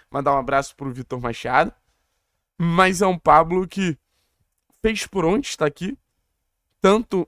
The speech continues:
na questão histórica quanto na questão técnica, sabe? Eu acho que o Pablo, ele entra naquele grupo de jogadores do Atlético versáteis, que podem fazer duas, três, quatro posições,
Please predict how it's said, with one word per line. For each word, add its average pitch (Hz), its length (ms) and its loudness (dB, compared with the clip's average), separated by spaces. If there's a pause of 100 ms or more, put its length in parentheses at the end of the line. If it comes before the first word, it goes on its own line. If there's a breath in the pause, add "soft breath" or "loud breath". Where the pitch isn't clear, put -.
na 143 140 -4
questão - 340 -8
histórica 143 500 -4
quanto 143 320 -6
na 147 100 -8
questão - 340 -14
técnica, - 600 -6 (720)
sabe? 127 380 2 (300)
Eu 123 140 -6
acho 135 200 -2
que - 60 -8
o 165 60 -6
Pablo, 170 520 0 (120)
ele 170 600 -4 (1000)
entra 196 320 -2
naquele 170 460 -4
grupo 147 320 -8
de - 80 -20
jogadores 139 460 -4
do 131 100 -4
Atlético 131 520 -4
versáteis, 131 920 -4 (640)
que 160 100 -4
podem 139 320 2
fazer 135 260 -2
duas, 135 440 -10
três, 135 320 -8
quatro 139 360 0
posições, 143 680 -6